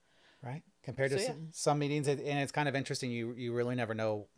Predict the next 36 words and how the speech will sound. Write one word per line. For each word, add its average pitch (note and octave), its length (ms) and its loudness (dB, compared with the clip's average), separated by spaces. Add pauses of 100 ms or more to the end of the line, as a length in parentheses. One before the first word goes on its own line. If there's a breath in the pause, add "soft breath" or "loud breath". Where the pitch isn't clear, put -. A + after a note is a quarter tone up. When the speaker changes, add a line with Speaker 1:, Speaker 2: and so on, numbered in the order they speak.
Speaker 2:
What E3 160 2
Speaker 1:
what - 20 4
Speaker 2:
you're A2 100 4
getting - 180 4
Speaker 1:
you're G#2+ 60 0
gonna A2+ 120 2
Speaker 2:
into. G2+ 100 -2
Speaker 1:
walk G#2 200 0
into, G#2 260 -4
Speaker 2:
Yeah. A#2+ 180 4
Speaker 1:
and, G2 200 -2 (580 soft breath)
um, G2 480 -4
Speaker 2:
I G#3 80 10
will A#3 140 10
say, G3+ 200 8
though, E3 140 6
that D3+ 120 2
yesterday E3 300 2
was D#3 160 -2
an C#3 60 -12
extremely D#3 380 -6
long C#3 200 -6
day. C#3 160 0
Both D3 220 -2
of - 60 -8
us D#3+ 160 -4
were D3+ 80 -2
at A2+ 100 -6
Village C3+ 240 -2
Hall D3 200 0
at - 120 -4
nine D3 280 -2
A C3 140 -8
M D#3+ 420 -6 (140)
on F#3 180 -8
Monday, F3 520 -4